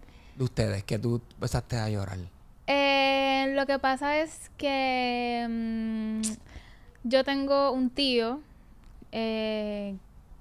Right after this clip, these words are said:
Speaker 2: que, pues, está encarcelado.
Speaker 1: Ujú.
Speaker 2: Entonces, cuando él entró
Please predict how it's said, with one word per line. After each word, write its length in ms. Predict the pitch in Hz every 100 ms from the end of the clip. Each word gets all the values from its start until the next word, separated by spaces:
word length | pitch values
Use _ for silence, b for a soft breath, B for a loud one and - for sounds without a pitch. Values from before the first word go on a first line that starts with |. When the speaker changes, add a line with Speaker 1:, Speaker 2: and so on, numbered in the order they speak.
| -
Speaker 2:
que, 480 | - 220 208 208 202 208
pues, 240 | 214 185
está 340 | - - - 202
encarcelado. 760 | 208 220 214 247 247 202 202 220 -
Speaker 1:
Ujú. 260 | 131 127 160 B B -
Speaker 2:
Entonces, 1160 | 254 254 247 254 254 - 285 285 262 - - - - - - -
cuando 420 | 254 254 247 240
él 140 | 240 262
entró 880 | 311 320 - 311 269 214 202 208